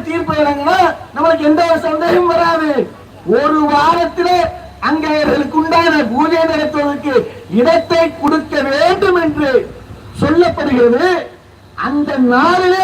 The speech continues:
பூஜை நடத்தலாம். எப்படி, எந்த அளவுக்கு இந்த அவர்கள் தயாராக இருந்தாங்க? அப்ப இதெல்லாம் முன்கூட்டி திட்டமிட்டதா இப்படின்னு மக்கள் கேட்கிறாங்க. இதுலதான் சந்தேகம் வருது.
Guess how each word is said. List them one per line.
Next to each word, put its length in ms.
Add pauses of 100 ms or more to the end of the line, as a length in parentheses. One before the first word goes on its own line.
(140)
பூஜை 240 (100)
நடத்தலாம். 420 (1200)
எப்படி, 260 (1120)
எந்த 180
அளவுக்கு 380
இந்த 180
அவர்கள் 340
தயாராக 440
இருந்தாங்க? 360 (760)
அப்ப 120 (100)
இதெல்லாம் 360
முன்கூட்டி 380 (100)
திட்டமிட்டதா 680 (920)
இப்படின்னு 480 (100)
மக்கள் 340 (220)
கேட்கிறாங்க. 580 (600)
இதுலதான் 480
சந்தேகம் 480
வருது. 320